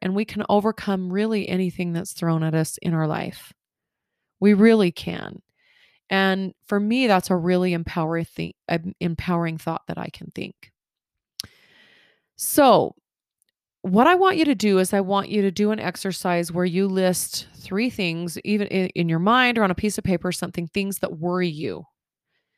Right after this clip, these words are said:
that are kind of like your what if. What if this happens? What if that happens, right? And then what I want you to do is I want to ask yourself, "If this happens,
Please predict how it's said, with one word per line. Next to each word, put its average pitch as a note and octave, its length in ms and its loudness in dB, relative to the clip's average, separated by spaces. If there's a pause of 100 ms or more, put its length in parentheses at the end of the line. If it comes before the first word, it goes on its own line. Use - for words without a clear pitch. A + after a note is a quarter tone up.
(400)
that A3+ 100 2
are B3 80 4
kind C#4+ 300 0
of C#4 140 2
like B3 220 0
your A#3 120 2
what A3 220 2
if. A3 380 0
What G3 220 2
if A#3+ 180 2
this A#3 220 0
happens? E3+ 440 -4
What E3+ 160 0
if G3 140 -4
that G#3 240 0
happens, F3 580 -6
right? E3+ 320 -4 (1800)
And A#3 220 6
then E4+ 240 6
what F4 120 4
I C4 80 6
want G#3 280 2
you G3 100 0
to G3+ 100 0
do F3 480 0 (100)
is G3 200 0
I G3+ 60 4
want G#3 200 2
to - 160 -6
ask B3 380 -2
yourself, F3 520 -2 (120)
"If B3 300 2
this F#4+ 240 -2
happens, F3+ 800 -4